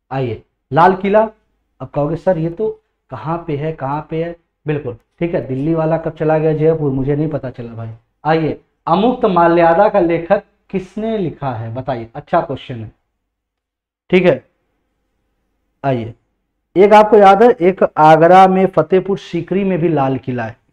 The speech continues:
क्या किसी ने सुना है कभी इसको, पढ़ा है कभी? आइए,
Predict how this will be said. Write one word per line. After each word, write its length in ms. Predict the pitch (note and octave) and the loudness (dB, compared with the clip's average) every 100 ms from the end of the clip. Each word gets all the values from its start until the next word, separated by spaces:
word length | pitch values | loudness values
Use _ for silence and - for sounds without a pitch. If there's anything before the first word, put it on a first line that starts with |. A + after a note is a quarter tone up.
| - | 0
क्या 120 | F#3+ | 0
किसी 280 | F#3+ F#3 F#3+ | 0 -6 -4
ने 80 | F#3+ | -4
सुना 320 | - D3+ F3 | -4 0 4
है 140 | F3+ G3+ | 4 2
कभी 240 | A3 G3 | 0 0
इसको, 220 | C#3+ - - | -4 -6 -4
पढ़ा 340 | D3+ C#3+ F3 | -2 2 2
है 120 | F#3+ | 2
कभी? 320 | G3+ G3 C#3+ G#2+ _ _ _ _ _ _ _ _ _ | -2 -4 -4 -10 _ _ _ _ _ _ _ _ _
आइए, 320 | B2 A#2 G#2+ | -10 -10 -10